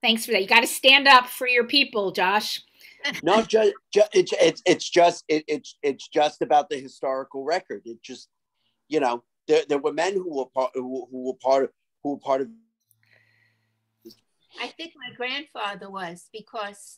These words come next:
Speaker 3: um, he allowed my mother to do things that an Orthodox man wouldn't normally allow his daughter to do.
Speaker 2: <clears throat>
Speaker 3: Turn of the, you know, she was born in oh, oh two.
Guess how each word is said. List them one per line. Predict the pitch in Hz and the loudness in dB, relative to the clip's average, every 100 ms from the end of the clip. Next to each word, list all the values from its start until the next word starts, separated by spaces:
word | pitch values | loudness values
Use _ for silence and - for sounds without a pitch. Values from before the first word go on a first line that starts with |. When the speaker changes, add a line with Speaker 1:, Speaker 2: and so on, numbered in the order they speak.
| - | -12
Speaker 3:
um, | 202 196 | -12 -12
he | 240 | -10
allowed | 226 214 226 220 | -6 -4 -4 -8
my | 214 | -12
mother | 196 214 220 | -10 -8 -8
to | 196 | -8
do | 185 254 254 | -10 -12 -12
things | - 190 185 - | -12 -12 -14 -12
that | 196 190 | -12 -10
an | 202 | -8
Orthodox | 208 208 220 185 190 _ - - _ - - | -8 -8 -8 -6 -8 _ -20 -20 _ -10 -6
man | 220 208 208 _ | -4 -6 -8 _
wouldn't | 247 214 220 | -12 -10 -12
normally | 214 220 208 208 208 196 | -8 -6 -6 -8 -12 -12
allow | 185 190 196 | -8 -6 -6
his | 202 180 | -10 -14
daughter | - 208 196 190 | -8 -8 -8 -10
to | 175 165 | -14 -12
do. | 214 220 170 - _ _ _ - | -4 -2 -4 -10 _ _ _ -16
Speaker 2:
<clears throat> | 214 226 175 131 _ _ | -12 -12 -14 -20 _ _
Speaker 3:
Turn | 247 208 202 | -8 -8 -10
of | 190 | -16
the, | 196 202 | -16 -14
you | 214 | -12
know, | 196 180 185 | -10 -12 -14
she | 233 | -16
was | 196 | -14
born | - 226 208 | -8 -6 -6
in | 196 | -8
oh, | 190 180 _ _ _ | -10 -12 _ _ _
oh | 208 190 - | -14 -14 -14
two. | 254 220 | -12 -12